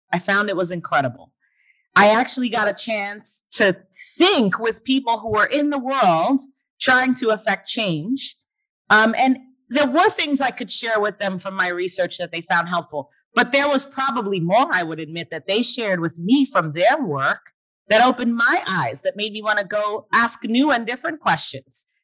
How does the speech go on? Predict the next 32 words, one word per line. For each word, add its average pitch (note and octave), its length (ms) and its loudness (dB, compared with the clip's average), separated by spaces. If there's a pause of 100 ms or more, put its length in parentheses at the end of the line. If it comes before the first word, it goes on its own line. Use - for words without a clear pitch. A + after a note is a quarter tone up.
(120)
that G3 140 4
made A3 160 4
me A#3+ 100 2
think A#3 300 -6
differently A#3 400 -6
about G#3 300 -2
how G#3+ 200 -4
I G#3 100 -4
would G#3 280 -6 (240)
collect B3 360 0
data F#3 320 0
or F3+ 60 2
conduct G#3+ 480 -4
research F#3+ 500 -2
going F#3 300 -2
forward. F#3 400 -2 (240)
One C#4 180 4
of E4 60 4
those C#4+ 260 0
early A#3+ 520 -4
organizations G3+ 720 -4
that F#3 140 0
I F3 60 0
had F#3 340 -4 (260)
conversations C4+ 640 2
like C4 200 -2
that G3 180 0
with G#3+ 180 -2
was G3 160 -8
called G3 300 -2
Kentucky G3+ 600 -4 (300)
Voices G#3 720 0